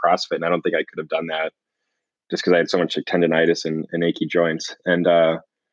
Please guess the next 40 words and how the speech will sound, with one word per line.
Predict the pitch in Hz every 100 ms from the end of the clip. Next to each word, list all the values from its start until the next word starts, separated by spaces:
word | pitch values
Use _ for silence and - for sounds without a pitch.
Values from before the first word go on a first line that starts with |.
| _ _
for | 101
me, | 135
it | 117
was | 90
really | 104 98
just, | 95 90
I | 92
started | - 98
to | 90
realize | 87 92 87
I | 85
just, | 85 82
I | 85
just | 90 -
felt | 90 87
better. | 85 80
My | 80
knees | 87 90 90
weren't | 90 87 80
bothering | 85 85 87 82
me | 82
as | -
much. | 87 82
And | 87
as | 90 85
I |
ramped | 85 92 90
up | 80
training, | - 117 104
my | 90
knees | 85 87
actually | 85 82 85
were |
getting | 82 82 80
better, | 82 82
not | 78 78
worse. | 82 80 78 - -
And | 98
the | 101
only | 104 104 104 95 92